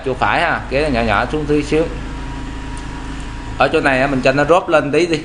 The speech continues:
cho nó sạch sẽ. À, tất cả sạch sẽ luôn đi ha,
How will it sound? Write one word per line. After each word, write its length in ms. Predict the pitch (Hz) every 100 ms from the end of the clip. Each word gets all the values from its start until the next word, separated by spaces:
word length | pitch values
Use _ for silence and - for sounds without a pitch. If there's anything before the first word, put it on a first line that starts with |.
| -
cho 140 | 143
nó 260 | 139 151 151
sạch 200 | - 127
sẽ. 340 | - 107 127 156 156 - - - -
À, 140 | 127 - - - -
tất 240 | 156 - -
cả 160 | 113
sạch 140 | 123 107
sẽ 200 | 98 113
luôn 180 | 147 131
đi 60 |
ha, 120 | 123